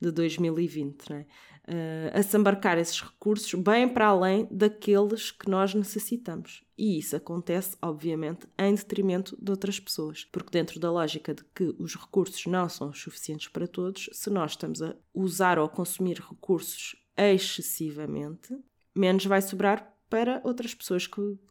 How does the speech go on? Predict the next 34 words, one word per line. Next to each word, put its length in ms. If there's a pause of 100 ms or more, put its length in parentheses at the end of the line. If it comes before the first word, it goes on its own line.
que 200
deles 340
necessitem 640
também, 380
não 140
é? 120 (420)
E, 100
a 40
meu 160
ver, 200
também 600
este, 340 (140)
este 200
tipo 160
de 60
mentalidade, 640
mentalidade 580
de 80
escassez, 580
gera 400
frequentemente 680
fragilidades 920
internas 560
ao 80
nível 240
do 120
indivíduo 640
e 120
muitas 340
vezes 420
inconscientes. 840 (260)
E 260
estas 300
fragilidades 840